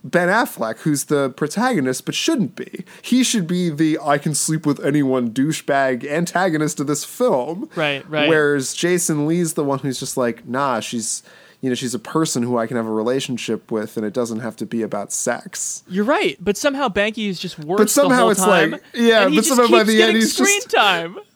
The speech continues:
Speaker 1: He keeps getting screen time, like, saying the F word.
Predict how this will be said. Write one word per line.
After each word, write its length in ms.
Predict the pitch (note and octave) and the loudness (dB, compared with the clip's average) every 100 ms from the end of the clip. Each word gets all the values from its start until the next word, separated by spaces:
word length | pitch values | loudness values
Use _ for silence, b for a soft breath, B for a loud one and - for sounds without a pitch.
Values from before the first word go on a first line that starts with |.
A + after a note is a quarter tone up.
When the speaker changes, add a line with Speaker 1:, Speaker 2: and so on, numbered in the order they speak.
| _ B B | _ B B
Speaker 1:
He 100 | A#3 | -2
keeps 200 | C#4+ D4 | -2 0
getting 160 | D4+ B3+ | 0 0
screen 280 | - B3 | 0 -2
time, 300 | A3 G#3 F#3+ | -2 -2 0
like, 160 | F3 D#3 | -2 -4
saying 920 | - - F#3 F3+ F3+ E3+ D#3 C#3+ C#3 C#3+ | -4 -4 -2 -2 -2 -4 -6 -8 -12 -8
the 120 | D#3 | -6
F 220 | G#3+ - | -6 -8
word. 360 | - - B2 | -16 -14 -14